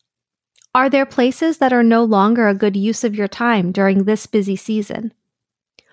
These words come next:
Are there commitments that you could easily step back from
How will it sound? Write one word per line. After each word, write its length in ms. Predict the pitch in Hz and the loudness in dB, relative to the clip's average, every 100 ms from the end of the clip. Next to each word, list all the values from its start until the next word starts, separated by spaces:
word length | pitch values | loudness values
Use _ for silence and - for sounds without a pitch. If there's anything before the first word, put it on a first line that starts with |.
| _ - _ 262 | _ -20 _ -2
Are 120 | 269 | 0
there 200 | 269 269 | 0 0
commitments 640 | - 262 226 - 254 247 | 0 2 2 0 -2 -2
that 160 | 240 - | -2 -4
you 120 | 240 | -4
could 200 | 240 220 - | -4 -4 -4
easily 400 | 214 233 226 214 | -6 -2 -2 -2
step 400 | - - - - | -4 -4 -4 -2
back 280 | 190 196 - | -4 -4 -4
from 360 | 240 240 269 | 0 0 -2